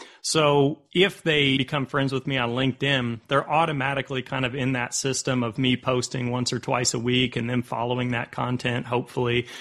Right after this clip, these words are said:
and seeing me in different ways so that I don't have to fill up their email and their inbox. So that's been a game changer for me. The other thing I do, this is kind of my hack on my Excel sheet.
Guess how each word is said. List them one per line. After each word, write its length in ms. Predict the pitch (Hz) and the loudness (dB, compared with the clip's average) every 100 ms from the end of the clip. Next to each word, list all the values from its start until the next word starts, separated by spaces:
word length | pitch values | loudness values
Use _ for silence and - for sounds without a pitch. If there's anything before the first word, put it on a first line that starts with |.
| - - | -16 -6
and 320 | 139 127 127 | 0 2 4
seeing 420 | 120 - 160 151 139 | 4 4 4 6 4
me 200 | 135 127 | 4 4
in 100 | 120 | 2
different 380 | 127 - 120 | 0 0 -2
ways 260 | 123 123 123 | 0 0 0
so 120 | 131 | -2
that 140 | 127 131 | 0 0
I 100 | 147 | 2
don't 160 | 135 | 0
have 220 | 131 127 - | 0 -4 -2
to 220 | 120 113 - - _ _ | -4 -4 -10 -20 _ _
fill 160 | - 143 | 0 4
up 140 | 135 | 4
their 160 | 127 120 | 2 0
email 460 | 127 127 113 107 113 | 0 0 0 -2 -4
and 120 | 113 | -4
their 160 | 117 | -2
inbox. 540 | 120 120 113 110 117 - | 0 0 0 0 -4 -4
So 240 | 147 139 - - | -2 -2 -4 -4
that's 240 | 175 170 | -2 0
been 400 | 160 143 131 131 - - - | 2 4 4 2 -2 -16 -4
a 120 | 151 | -2
game 240 | 135 139 139 | 2 2 2
changer 380 | 139 131 127 | 2 2 2
for 140 | 110 123 | 0 -2
me. 360 | 127 135 135 - - - | 0 2 0 -4 -20 -2
The 120 | 165 | 0
other 140 | 214 254 | 2 2
thing 220 | 202 175 | 2 2
I 120 | 143 | 2
do, 340 | 139 147 147 | 2 2 2
this 160 | 143 147 | 0 -4
is 60 | 143 | -4
kind 180 | 143 | -4
of 60 | 135 | -2
my 140 | 120 | -2
hack 480 | 120 147 131 131 - - | -4 -2 0 -2 -4 -8
on 160 | 131 | -4
my 140 | 123 123 | -2 -2
Excel 340 | 113 - 131 | -4 -2 0
sheet. 360 | 131 131 123 | 0 -2 -2